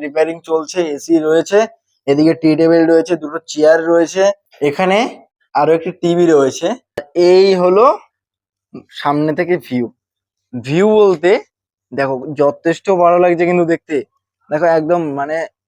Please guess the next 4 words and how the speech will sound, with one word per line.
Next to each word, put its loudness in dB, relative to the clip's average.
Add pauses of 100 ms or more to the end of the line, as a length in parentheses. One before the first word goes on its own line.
(140)
নিরিবিলি 0 (140)
শান্ত -10 (340)
জায়গায় 2 (420)
এত -10